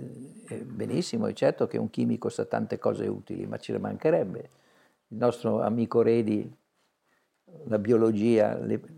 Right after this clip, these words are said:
l'epigenetica, sono cose meravigliose, cose importantissime.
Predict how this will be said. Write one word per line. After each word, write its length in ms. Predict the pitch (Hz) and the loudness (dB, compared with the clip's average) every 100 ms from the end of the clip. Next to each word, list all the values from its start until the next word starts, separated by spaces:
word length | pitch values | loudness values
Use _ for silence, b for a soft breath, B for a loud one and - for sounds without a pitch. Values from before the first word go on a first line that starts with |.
| 143 147 143 _ _ _ _ _ _ _ _ _ _ | -20 -20 -20 _ _ _ _ _ _ _ _ _ _
l'epigenetica, 920 | 101 110 117 101 110 113 120 - - | -8 -4 -2 0 2 2 2 -2 -4
sono 220 | - 151 143 | -4 -4 -2
cose 200 | 254 196 | -2 0
meravigliose, 680 | 117 110 165 262 196 131 | -2 -2 0 0 -2 -4
cose 220 | - 123 | -10 -8
importantissime. 1000 | - 135 135 147 160 - 190 - 101 127 | -6 -4 -4 -4 -6 -4 -6 -6 -10 -12